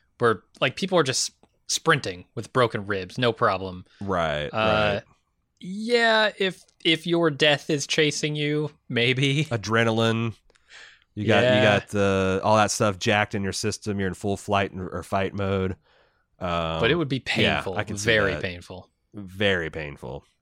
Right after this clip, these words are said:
Speaker 2: Uh, once again, see, once again, you guys are knocking it out of the park. Even Jim, who I believe is going through some kind of Stockholm syndrome with The Walking Dead. <laughs>
Speaker 1: Oh, yeah. Oh, yeah.
Speaker 2: I think it's exactly, st-, it's not kind of, it's
Speaker 1: No.
Speaker 2: exactly.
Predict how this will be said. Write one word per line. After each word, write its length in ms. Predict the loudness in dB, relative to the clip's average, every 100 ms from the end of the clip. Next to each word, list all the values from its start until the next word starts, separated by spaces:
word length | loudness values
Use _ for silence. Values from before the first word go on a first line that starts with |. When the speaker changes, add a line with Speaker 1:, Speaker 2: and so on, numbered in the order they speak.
| _ _ _ _ _ _ _ _
Speaker 2:
Uh, 420 | -2 2 2 2
once 220 | 2 2 2
again, 240 | 0 0
see, 240 | 0 -6 -4
once 260 | 0 0 0
again, 180 | 0 2
you 60 |
guys 200 | 2 2
are 40 | 2
knocking 320 | 2 2 0
it 40 |
out 120 | 0
of 40 | 0
the 60 |
park. 420 | 2 4 4 2 0
Even 260 | -4 -2
Jim, 300 | -2 0 0
who 80 | 2
I 80 | 0
believe 300 | 0 -2 -2
is 100 | -2
going 240 | 0 0
through 140 | -2 -4
some 180 | -4 -2
kind 200 | -2 -2
of 40 |
Stockholm 560 | -2 0 0 2 -2 -2
syndrome 460 | -4 -4 -2 -2
with 120 | -2 -4
The 60 |
Walking 380 | -2 -2 -2 -6
Dead. 460 | -4 -4 -4 -4 -6 -8
<laughs> 80 | -4
Speaker 1:
Oh, 200 | 0 0
yeah. 300 | -2 -6 -6 -8 -8 -12 -12 -18 -12
Oh, 280 | -4 0 0
yeah. 320 | -2 -4 -8 -14 -20 -20 _ _ _ _ _
Speaker 2:
I 60 | -4
think 160 | -2
it's 100 | -2
exactly, 540 | -4 -2 0 0 0 -4
st-, 200 | -2 -2
it's 100 | -2
not 240 | -2 -2 -2
kind 340 | -2 -2 -2
of, 120 | -4
it's 180 | -6 -6
Speaker 1:
No. 100 | -6
Speaker 2:
exactly. 560 | -4 -4 -4 -6 -8